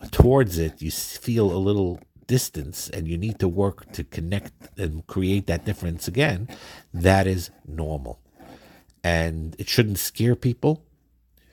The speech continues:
but it's a commitment. Commitment means,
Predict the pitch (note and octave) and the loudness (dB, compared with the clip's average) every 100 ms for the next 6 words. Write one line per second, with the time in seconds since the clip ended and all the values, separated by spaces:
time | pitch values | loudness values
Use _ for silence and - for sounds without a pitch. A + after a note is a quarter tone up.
0 | _ - _ _ _ G#2 G2+ F#2+ - - | _ -20 _ _ _ 2 6 6 4 -6
1 | E2+ - - A#2+ F#2 E2 D2+ - E2 F#2 | -2 0 0 0 -4 0 0 2 0 0
2 | - A2 - A#2+ G3+ - - - - | 0 -4 -2 -2 -2 -4 -10 -14 -14